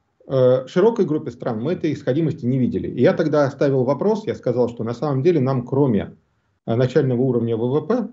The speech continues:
на душу населения, надо учитывать ещё множество всяких структурных факторов. Ну, например, норму сбережений, или рост численности населения, темп роста численности населения, или норма амортизации, которая есть в модели Соло.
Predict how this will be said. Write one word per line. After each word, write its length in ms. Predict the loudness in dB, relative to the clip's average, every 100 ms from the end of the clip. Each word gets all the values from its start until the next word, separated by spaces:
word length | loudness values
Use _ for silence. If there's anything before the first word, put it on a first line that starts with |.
| -6
на 80 |
душу 200 | -4 -4
населения, 420 | -4 -4 0 0 0
надо 180 | 0
учитывать 400 | 0 0 0 -2
ещё 180 | -2 -4
множество 380 | 0 0 0 -2
всяких 280 | -2 -4 -4
структурных 600 | -6 -6 0 0 0 -4
факторов. 380 | -6 -6 -12 -12 _ _ _ _ _ _ _ _ _ _ 4
Ну, 60 | 4
например, 560 | 4 2 2 0 -6 _ -10
норму 300 | -4 -2 -2
сбережений, 720 | -4 -2 -2 -2 -4 -8 -14 _ _ -18
или 280 | -12 0 2
рост 260 | 4 2
численности 480 | -2 -2 -2 -4 -6
населения, 480 | -6 -4 -4 -4 -4
темп 280 | -2 -2 -2
роста 260 | -6 -8
численности 500 | -10 -10 -10 -12 -10
населения, 580 | -10 -4 0 2 2 0
или 200 | 4 6
норма 300 | 6 4 2
амортизации, 640 | 0 -2 0 0 -2 -6
которая 340 | -12 -10 -8 -8
есть 160 | -6
в 40 | -6
модели 240 | -4 -4
Соло. 360 | -4 -4 -6